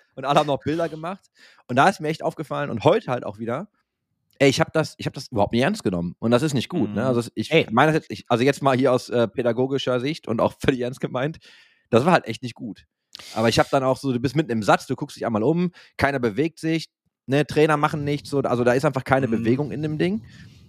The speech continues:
Speaker 1: Und ich hatte ja, die haben so Schiebetüren bei uns, ähm, also ich hätte zur Not auch direkt da, wo ich stand, rausrennen können.
Speaker 2: Ja.
Speaker 1: Aber nichtsdestotrotz hab ich erstmal gemerkt, ja, hat mich irgendwie gar nicht so interessiert. Und dann ist mir das mit der Dreamhack wieder eingefallen und dann dachte ich mir echt, boah,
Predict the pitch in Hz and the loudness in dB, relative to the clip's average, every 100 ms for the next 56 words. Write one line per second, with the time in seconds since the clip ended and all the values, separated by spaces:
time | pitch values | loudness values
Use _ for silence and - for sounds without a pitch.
0 | _ 120 117 147 156 151 131 120 135 117 | _ 0 4 4 4 2 4 2 0 -4
1 | 147 123 113 104 95 92 92 - 95 95 | -2 -2 -2 0 0 0 -2 -6 -2 -2
2 | 95 95 110 120 - 107 117 117 113 110 | -2 -2 0 2 2 4 4 4 2 2
3 | 113 - 113 107 101 117 110 110 - 92 | 0 2 4 4 2 0 2 0 0 -6
4 | 90 92 123 - _ _ _ 120 - - | -2 -4 -4 -12 _ _ _ 0 0 2
5 | 110 113 110 147 - 151 123 - 123 151 | 2 2 2 2 0 -4 -4 -6 -6 -8
6 | - 117 107 82 101 113 120 120 131 - | -10 -10 -8 -6 -2 -2 0 0 0 -6
7 | - - 120 87 92 _ _ _ _ _ | -20 -4 0 0 -2 _ _ _ _ _
8 | _ _ - 120 110 120 113 123 143 110 | _ _ -2 0 0 0 2 2 2 0
9 | 95 95 - 110 127 _ _ - 104 113 | -2 -4 -2 -2 -2 _ _ -4 0 2
10 | 127 120 117 107 101 160 131 107 92 98 | 2 2 2 -2 2 2 2 0 0 2
11 | 98 - 92 117 104 98 - 110 78 135 | 0 0 0 0 -2 -4 -6 -6 -4 -6
12 | - - 90 85 | -8 -4 -2 -4